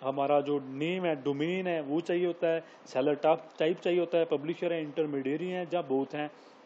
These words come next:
उसके बाद name होता है हमारा, उसके बाद domain name होती है हमारी website का name जो भी हमने इसके अंदर mention करा है। जहाँ पर दी हुई उन्होंने setting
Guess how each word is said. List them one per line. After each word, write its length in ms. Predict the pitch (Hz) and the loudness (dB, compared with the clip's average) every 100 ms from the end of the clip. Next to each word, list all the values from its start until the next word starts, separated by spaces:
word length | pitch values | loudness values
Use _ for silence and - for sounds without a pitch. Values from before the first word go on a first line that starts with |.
| - - | -12 -10
उसके 220 | 156 180 | -6 2
बाद 160 | 170 147 | 2 2
name 260 | 143 156 | -2 -4
होता 220 | 180 - | -2 0
है 80 | 165 | 2
हमारा, 280 | 170 160 165 - - - - | 2 0 -2 -6 -20 -14 -12
उसके 180 | - 240 | 0 2
बाद 180 | 240 175 | 2 2
domain 280 | 175 160 | 0 0
name 160 | 156 143 | -2 -2
होती 240 | 127 131 | -4 -4
है 80 | 123 | -4
हमारी 280 | 123 143 175 | -2 -4 -2
website 420 | 139 131 - 123 | -2 -4 -2 -4
का 120 | 139 | -4
name 180 | 123 123 | -6 -6
जो 160 | 117 131 | -6 -6
भी 120 | 135 | -4
हमने 180 | 127 135 | -6 -6
इसके 200 | 139 147 | -8 -10
अंदर 140 | 139 | -8
mention 320 | 175 135 131 | -8 -8 -8
करा 160 | 127 117 | -8 -6
है। 80 | 113 - - - - | -8 -14 -20 -20 -8
जहाँ 200 | 143 165 | -6 -4
पर 120 | 196 | -4
दी 140 | 170 175 | -4 -2
हुई 100 | 180 | -2
उन्होंने 240 | 170 170 | -2 -6
setting 340 | 165 165 180 | -6 -6 -6